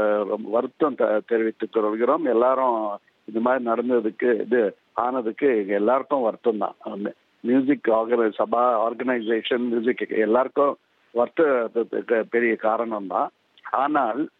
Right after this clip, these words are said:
இப்போ நீங்க யோசிச்சு பாத்தீங்கன்னா, இந்த மார்கழி சீசன் ரத்து செய்தால் என்ன முறையில நீங்க இவாளுக்கெல்லாம் உதவி செய்யறீங்கன்னு தெ-,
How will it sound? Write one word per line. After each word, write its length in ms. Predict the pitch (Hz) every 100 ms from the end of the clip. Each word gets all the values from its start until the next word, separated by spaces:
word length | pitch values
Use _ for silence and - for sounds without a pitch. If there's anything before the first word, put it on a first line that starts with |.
| _
இப்போ 720 | - 127 - 131 117 107 107 -
நீங்க 220 | 127 123 120 113 113 113
யோசிச்சு 360 | 147 170 - 165
பாத்தீங்கன்னா, 720 | 123 113 107 98 92 87 127 - -
இந்த 240 | 123 123
மார்கழி 840 | 117 135 170 165 165 147 143 131 -
சீசன் 520 | - 143 127 131 107 92 _ -
ரத்து 400 | 110 110 127 160
செய்தால் 680 | 147 127 117 107 90 117 135 - _
என்ன 340 | - 127 156 180
முறையில 420 | 151 147 156 151
நீங்க 320 | 131 123 117 117 107 107 107 110
இவாளுக்கெல்லாம் 500 | 113 120 113 123 131
உதவி 380 | 120 117 139 127
செய்யறீங்கன்னு 760 | - 110 104 107 98 104 107 101
தெ-, 440 | 107 104 104 104